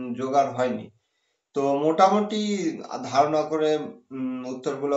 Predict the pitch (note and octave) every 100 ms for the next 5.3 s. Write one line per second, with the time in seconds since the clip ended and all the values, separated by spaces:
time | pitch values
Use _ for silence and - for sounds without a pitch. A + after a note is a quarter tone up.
0 | C3+ B2+ B2 B2+ B2 - - C3+ D3 C3+
1 | B2 B2 C3 D3 E3+ G#2+ - _ _ _
2 | - C#3 C3+ C#3+ C#3+ D3+ E3 F3 E3+ -
3 | - _ - _ _ _ _ _ _ B2+
4 | A#2+ D3 D3 C#3+ C#3 D3+ D3 D#3+ C#3+ -
5 | D3 C#3